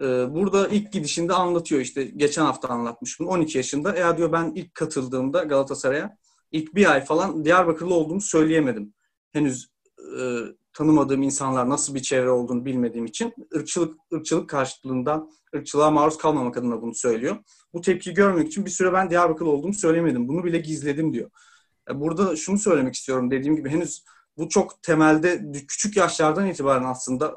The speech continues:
sporculara, insanlara, e, dayatılmış, e, maruz bırakılmış bir yaklaşım olduğunu belirtmek istedim ırkçılığın. E, henüz on iki yaşında bir kız çocuğu bile bundan korkabiliyor. Ben, bence bu olayın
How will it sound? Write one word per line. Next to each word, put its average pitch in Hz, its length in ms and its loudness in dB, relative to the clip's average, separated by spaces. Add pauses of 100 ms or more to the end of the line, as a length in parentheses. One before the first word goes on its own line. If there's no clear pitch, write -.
sporculara, 131 640 -2
insanlara, 135 680 -2 (500)
e, 127 160 -8
dayatılmış, 147 760 2 (100)
e, 135 60 -4 (300)
maruz 151 360 2
bırakılmış 135 480 0
bir 127 240 -4 (240)
yaklaşım 131 720 -4 (240)
olduğunu 120 380 -4 (120)
belirtmek 120 380 -4
istedim 110 280 -10
ırkçılığın. 131 560 -4 (640)
E, 151 60 -2
henüz 143 420 2
on 208 140 8
iki 202 140 4
yaşında 180 300 0
bir - 40 -16
kız - 220 -6
çocuğu 165 320 -2
bile 180 180 2
bundan 160 300 2
korkabiliyor. 160 720 0
Ben, 156 280 2
bence 160 280 0
bu 165 100 0
olayın 165 380 0